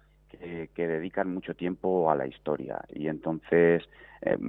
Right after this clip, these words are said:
pues enseñarle un poquito el armamento que se utilizaba en la época, la vestimenta que se utilizaba, para qué defendíamos nuestras raíces, por qué mantenemos nuestras raíces, por qué creemos en Dios.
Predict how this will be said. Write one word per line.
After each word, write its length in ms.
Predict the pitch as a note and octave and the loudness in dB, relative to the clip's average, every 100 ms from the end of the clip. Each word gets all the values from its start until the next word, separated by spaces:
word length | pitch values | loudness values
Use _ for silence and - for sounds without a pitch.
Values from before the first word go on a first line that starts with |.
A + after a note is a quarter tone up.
| A#1 | -2
pues 160 | E2+ E2+ | 0 0
enseñarle 440 | D#2+ C#2 C#2+ D2 | -2 -2 2 2
un 60 | D2 | 2
poquito 340 | C#2+ D2+ D2+ | -2 0 4
el 60 | D2 | 4
armamento 480 | C#2+ C#2 D#2 D2+ | 4 2 0 0
que 80 | - | -2
se 120 | - | -6
utilizaba 540 | C#2 C#2+ C2+ - C#2 C2 | -8 -10 -6 0 2 4
en 40 | |
la 160 | C2+ D2+ | 4 4
época, 400 | - D#2 D2+ D2+ | 4 0 4 4
la 140 | D#2 | 4
vestimenta 560 | C#2+ - C#2+ D2+ D#2+ D2 | -2 -10 -8 -8 -6 -8
que 100 | C#2 | -12
se 80 | - | -16
utilizaba, 720 | - C#2 - F#2+ F2 D2 - _ _ _ _ | -16 -12 2 4 6 2 0 _ _ _ _
para 220 | G#2 G2+ | 4 4
qué 140 | A2+ | 4
defendíamos 680 | G#2+ G2 F#2+ F2+ F2+ F2+ D#2+ | 0 -2 -6 -2 -2 -2 -6
nuestras 340 | F2 - D2+ - | -12 -14 -16 -10
raíces, 540 | D2+ G#2 - D#2 D#2+ _ _ _ - | -8 -8 -8 -10 -10 _ _ _ -6
por 160 | G2+ | -4
qué 120 | A#2 | -2
mantenemos 460 | A2+ F#2+ F2+ F2 E2 | 0 -2 -4 -6 -10
nuestras 300 | D#2+ D#2+ C#2+ | -14 -16 -16
raíces, 540 | D2+ F2 G#2+ D#2 D#2 - _ _ _ - | -10 -8 -8 -10 -10 -12 _ _ _ -2
por 160 | G2+ | 0
qué 200 | - A2+ | 2 0
creemos 640 | - G#2+ G#2 G2+ F#2+ F2 D#2 | 0 0 4 2 0 -6 -12
en 180 | C#2 C#2+ | -18 -8
Dios. 340 | F#2+ G2 E2+ | -4 -2 -4